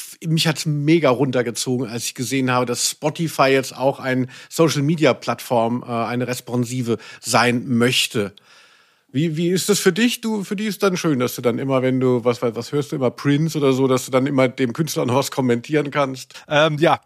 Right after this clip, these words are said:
Speaker 2: äh, come to Brazil. Nee, äh, ich bin ja bei Deezer, da l-, rollt das Tumbleweed durchs Bild, weißt du, wir sind da ganz alleine, ich und die drei anderen Nutzer <laughs> hören einfach unseren Scheiß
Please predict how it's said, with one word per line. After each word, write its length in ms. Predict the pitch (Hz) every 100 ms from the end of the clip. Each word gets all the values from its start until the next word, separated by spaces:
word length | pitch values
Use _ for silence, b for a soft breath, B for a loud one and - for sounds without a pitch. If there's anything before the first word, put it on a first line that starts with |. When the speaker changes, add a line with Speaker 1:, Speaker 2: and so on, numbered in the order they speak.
| -
Speaker 2:
äh, 460 | 147 151 151 156 147 -
come 240 | - 165
to 100 | 170
Brazil. 460 | 151 156 143 151 120 B B B B
Nee, 280 | 151 165 147
äh, 560 | - 139 139 143 139 185
ich 120 | -
bin 100 | 233
ja 80 | 156
bei 140 | 127
Deezer, 500 | 113 160 196 214 214 -
da 120 | 123
l-, 120 | 131
rollt 500 | 131 139 110 175 - 127 -
das 240 | 120 -
Tumbleweed 720 | - 180 190 135 180 185 - _
durchs 240 | - 131 -
Bild, 380 | 165 202 233 -
weißt 260 | 131 131 139
du, 80 |
wir 80 | 123
sind 180 | 123 120
da 60 | 117
ganz 200 | 156 165
alleine, 460 | 143 123 135 139
ich 180 | 156 160
und 60 | 156
die 120 | 139
drei 260 | 131 139
anderen 240 | 139 147 131
Nutzer 400 | 147 - 143 131
<laughs> 0 |
hören 180 | 156 -
einfach 280 | 165 - 151
unseren 280 | 151 139 123
Scheiß 480 | 143 147 185 -